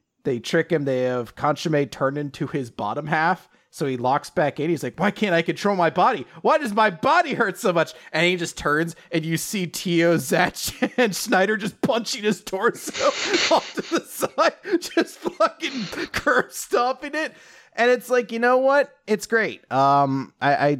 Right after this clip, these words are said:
supremely enjoy this series. I highly recommend it for anybody who's really into just watching, like, uh, wants kind of to see a really good shonen manga for that time, especially a non-Jump manga.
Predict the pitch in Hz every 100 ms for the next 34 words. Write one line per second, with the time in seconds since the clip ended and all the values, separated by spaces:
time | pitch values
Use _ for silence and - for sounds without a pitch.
0 | - - - 139 - 214 220 202 175 156
1 | 143 143 139 131 139 127 123 123 113 -
2 | - 123 123 170 175 156 143 143 131 127
3 | 120 123 123 117 113 113 101 107 139 143
4 | 143 127 - _ _ _ - 127 127 113
5 | 127 123 123 120 120 120 110 _ _ _
6 | _ _ _ _ _ - 151 - 120 123
7 | 127 - 143 127 127 127 110 123 127 123
8 | 175 190 202 240 254 - - 214 208 180
9 | - 196 160 123 123 156 156 143 104 139
10 | 135 - - 135 135 127 123 123 113 139
11 | 113 143 226 247 254 196 143 135 143 135
12 | 147 135 - 139 139 135 135